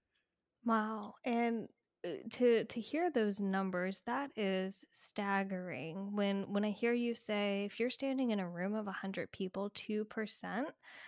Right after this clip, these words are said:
of th-, the whole room is thinking about suicide. And I,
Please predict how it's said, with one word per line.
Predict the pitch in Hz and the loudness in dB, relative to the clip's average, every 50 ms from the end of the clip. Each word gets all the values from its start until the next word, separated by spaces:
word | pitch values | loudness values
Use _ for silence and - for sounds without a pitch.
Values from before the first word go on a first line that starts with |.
| - - - - - - - - | -16 -16 -16 -18 -20 -14 -4 -2
of | 196 196 196 202 | 0 0 2 0
th-, | 202 190 196 - - | 0 -2 -2 -6 -6
the | 208 202 190 185 202 208 202 196 | -6 -6 -6 -4 2 2 2 2
whole | 190 - - 208 202 202 208 214 208 | 2 -2 0 2 4 4 4 4 2
room | 202 202 185 185 180 185 190 214 262 302 320 311 - | 0 0 0 2 2 2 2 2 2 2 2 0 -2
is | 214 196 - - - - | -4 -6 -6 -8 -6 -2
thinking | 208 208 202 - 220 214 208 190 | 0 0 0 2 2 0 2 2
about | 180 180 180 180 180 165 - - _ _ _ | 0 -2 -6 -8 -8 -8 -8 -10 _ _ _
suicide. | - - - - 196 190 196 196 196 - - 175 156 160 160 156 160 180 - 220 214 - | -8 -4 -2 -2 -2 -2 -2 -4 -6 -6 -6 -6 -6 -6 -8 -8 -10 -10 -12 -14 -14 -10
And | 214 202 202 202 196 196 190 190 190 190 - - _ _ _ _ _ _ _ _ _ _ _ - - | -6 -4 -2 0 0 0 -2 -2 -4 -8 -12 -16 _ _ _ _ _ _ _ _ _ _ _ 0 2
I, | 226 240 240 | 4 4 4